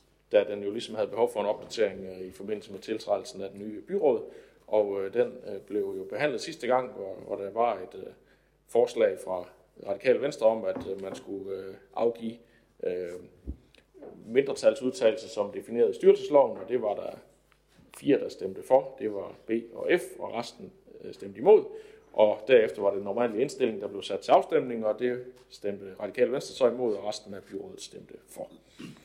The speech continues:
Så nu skal vi behandle den igen, fordi at sådan en styrelsesvedtægt skal ligesom behandles på to på hinanden følgende byrådsmøder. Øh, og, øh, jeg skal høre, om der er nogen, der har nogle bemærkninger til sagen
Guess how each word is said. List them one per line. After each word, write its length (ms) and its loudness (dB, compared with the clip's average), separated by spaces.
Så 220 6
nu 120 2
skal 140 -2
vi 60 2
behandle 220 4
den 80 -4
igen, 220 4
fordi 260 2
at 120 2
sådan 280 4
en 60 -6
styrelsesvedtægt 680 -4
skal 180 2
ligesom 240 -6
behandles 240 -4
på 100 -16
to 180 2
på 120 -4
hinanden 260 -4
følgende 360 -6
byrådsmøder. 540 -4
Øh, 300 -14
og, 360 -2
øh, 100 -4
jeg 80 -8
skal 120 -10
høre, 100 -2
om 60 -6
der 60 2
er 60 2
nogen, 240 -6
der 60 -6
har 160 -4
nogle 240 -8
bemærkninger 500 -6
til 240 -10
sagen 340 -2